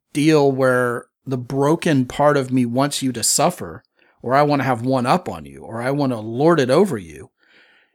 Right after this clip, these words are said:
It's, I want you to succeed. Your success is my success.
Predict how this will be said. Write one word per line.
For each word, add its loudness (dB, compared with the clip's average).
It's, 2
I 4
want 2
you 2
to -8
succeed. -10
Your 4
success -2
is -14
my -16
success. -18